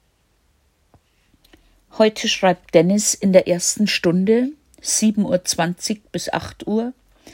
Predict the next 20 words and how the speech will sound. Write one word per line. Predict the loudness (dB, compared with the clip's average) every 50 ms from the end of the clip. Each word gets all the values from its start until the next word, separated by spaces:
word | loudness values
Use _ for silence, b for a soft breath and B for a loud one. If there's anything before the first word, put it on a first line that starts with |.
| B B B B B B B
eine | -4 -2 0 0 0
Sachkundeprobe. | 0 0 0 0 -2 -4 -4 -8 -12 -14 -20 _ -10 -4 -2 0 0 0 0 -2 -6 -6 -6 -2 -2 0 0 0 -2 -2 -2 -4 -8 _ _ _ _ _ _ _ _ _ b b b b b b b b b b b b b
Wir | 0 0 0 2
haben | 0 0 2 2 0 0
grad | 2 2 2 2 0 -2
eben | -2 0 2 2 4
noch | 4 2 2 0 0
mal | 0 0 0 0 -2 -4 -6 -8
die | -8 -8 -6 -2
Augen | 0 2 2 2 2 0 0 0 0 0
und | 0 -2 0 -2
die | -6 -4
Ohren | 2 4 6 6 6 4 0 -2 -4 -6 _ _ _ _ _ _ 0
durchgekaut. | 4 6 6 4 2 -2 -12 -10 -10 -10 -10 -8 -8 -6 -6 -6 -8 -10 -14 -20 -20 _ _ _ _ _ _ _ _ b b b b b b b b b b b b b b b b b b b b b b b b b b
Und | b 4 6 6
momentan | 6 8 8 8 6 6 4 2 4 4 4 4
hat | 2 2 2
es | 0 0 2
draußen | 2 4 4 4 2 2 2 2 2 0 0 -4 B B B
nur | 4 6 6 8 8 8 8 6 6 4 0 -2